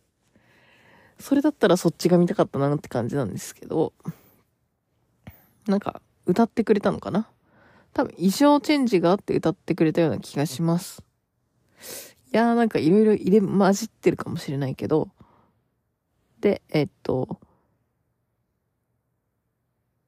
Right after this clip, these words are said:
どういう順番だったかな？まあ、その、衣装チェンジしてる間に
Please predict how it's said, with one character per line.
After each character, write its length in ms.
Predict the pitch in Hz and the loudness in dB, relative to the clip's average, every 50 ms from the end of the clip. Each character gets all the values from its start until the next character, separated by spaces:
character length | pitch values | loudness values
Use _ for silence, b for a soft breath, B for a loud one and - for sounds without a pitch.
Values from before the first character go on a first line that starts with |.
| _ _ _ _ _ _ _ _ _ _ | _ _ _ _ _ _ _ _ _ _
ど 160 | - 135 131 | -6 -4 -4
う 80 | 117 117 | -4 -4
い 100 | 127 131 | -6 -4
う 20 | |
順 200 | - 165 165 170 | -4 -2 0 0
番 100 | 170 170 | 0 0
だ 80 | 165 185 | 0 -2
っ 40 | |
た 100 | - - | -4 -4
か 80 | - 214 | -2 -2
な？ 120 | 214 220 B B B B B B B _ | -2 -2 B B B B B B B _
ま 140 | - 247 196 | 0 2 2
あ、 40 | 185 | 2
そ 140 | - 196 | 2 2
の、 160 | 175 175 - - _ _ _ _ _ _ _ _ _ _ _ - | 0 0 0 -4 _ _ _ _ _ _ _ _ _ _ _ 0
衣 100 | 220 214 | 2 4
装 160 | - 302 302 | 6 4 4
チ 120 | - - 320 | 4 2 2
ェ 20 | |
ン 60 | 262 | 2
ジ 80 | 202 196 | 0 0
し 80 | - | 0
て 80 | - 156 | -2 -2
る 120 | 139 135 | 0 0
間 180 | 131 127 127 139 | -2 -2 -2 -2
に 320 | 170 185 190 165 - - | 0 0 0 0 -2 -4